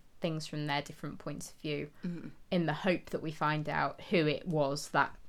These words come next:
Speaker 1: that killed this girl.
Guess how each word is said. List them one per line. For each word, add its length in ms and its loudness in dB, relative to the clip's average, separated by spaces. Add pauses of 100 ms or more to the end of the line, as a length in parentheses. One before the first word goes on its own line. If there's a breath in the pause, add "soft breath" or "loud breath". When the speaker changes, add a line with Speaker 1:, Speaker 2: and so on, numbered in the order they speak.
(580)
Speaker 1:
that 160 -4
killed 420 -2 (2000)
this 140 -4
girl. 360 2